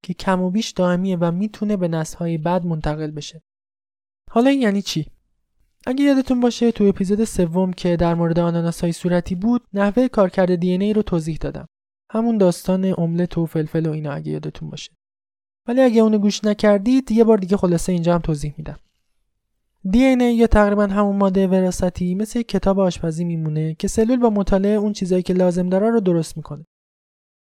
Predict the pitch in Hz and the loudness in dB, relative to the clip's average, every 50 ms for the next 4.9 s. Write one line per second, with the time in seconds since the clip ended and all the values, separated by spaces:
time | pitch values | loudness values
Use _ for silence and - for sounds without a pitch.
0 | _ - 247 262 277 277 277 - 262 247 - 254 233 - - 196 185 185 190 180 | _ -2 0 0 2 0 0 0 0 2 4 2 2 4 2 2 2 2 0 -2
1 | - - 190 185 180 175 202 202 190 175 165 160 180 180 190 208 240 254 - - | -2 -2 0 0 0 0 0 0 0 0 0 0 0 0 0 -2 -4 -4 -4 -2
2 | 226 202 190 175 180 175 170 - - 175 170 170 170 175 170 170 175 165 175 208 | -2 0 0 0 0 0 0 0 0 0 0 0 0 -2 -2 -2 -2 -2 -2 -4
3 | 208 - - 185 175 160 185 180 170 139 156 156 170 165 - 233 220 - 226 214 | -4 -4 -6 -6 -4 -2 -2 -2 -2 -2 -2 -2 -2 -2 -2 -4 -4 -2 -2 -2
4 | 208 196 175 175 180 175 175 170 170 - - 175 165 160 151 - - _ | -2 -2 -2 -2 -2 0 -2 -2 -4 -4 -6 -6 -6 -6 -10 -12 -18 _